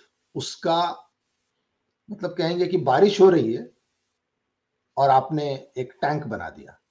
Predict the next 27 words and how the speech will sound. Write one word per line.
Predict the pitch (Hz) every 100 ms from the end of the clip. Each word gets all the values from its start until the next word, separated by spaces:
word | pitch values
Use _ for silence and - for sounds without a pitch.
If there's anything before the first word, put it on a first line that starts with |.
| _
तो | 123
टैंक | - 120 139
में | 175 170
पानी | 160 180
कहाँ | 180 139 151
से | -
आया? | 85 76
टैंक | 73 120 131 147
में | 147
अपने | - 151
आप | 175 175
पानी | 131 147
नहीं | 151 139
आया, | 101 139
बारिश | 226 147 156
से | - -
आया। | 82 92
आपने | 101 127
उसको | 123 127
कैच | 143 139 -
करने | 131 120
के | 127
लिए | 160
एक | 185 -
टैंक | 175 120 -
बना | -
दिया। | - -